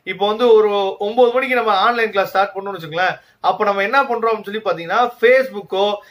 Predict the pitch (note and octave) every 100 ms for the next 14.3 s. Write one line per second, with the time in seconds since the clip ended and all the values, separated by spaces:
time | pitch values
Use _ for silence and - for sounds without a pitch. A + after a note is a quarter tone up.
0 | _ F3+ G3+ G#3 G#3+ A3+ G3 A3 A#3+ A3
1 | G3+ F#3+ G3 G3+ F#3+ G3+ G3 A3 A#3+ G#3+
2 | F#3+ F3+ F#3+ G3 B3 A#3 A3 G3+ F3+ G3+
3 | A3 A3 A3 G3+ F3+ F3+ A3 G3+ E3 D3+
4 | C#3+ G3+ A3+ - - _ D3+ G#3+ C4 C4+
5 | C#4+ C#4 A#3+ B3 A3+ G3+ A3+ G#3 F#3+ G#3
6 | A#3+ F3+ A3+ C#4+ C4+ A3+ G3 F3+ F#3+ A3
7 | B3 F#3 - B3+ A#3+ G#3+ A3 F3 D3+ B2+
8 | _ _ _ _ _ - G#3+ C4 B3+ A3
9 | F#3+ F#3+ C4 C4 A#3 G3 A#3+ G3 F3 A#3+
10 | G3+ G#3+ G3+ F3+ E3+ A3+ G3+ G#3 A#3 A#3
11 | - C#3+ E3+ B3 A3+ G#3+ A3 G#3 G#3 G3
12 | F#3+ G#3 G3 G3+ G3+ F#3+ F#3 F#3+ F#3 _
13 | E3+ G3 G3 G3 G#3+ A3+ G#3+ G3+ F#3+ F#3
14 | F#3 F3+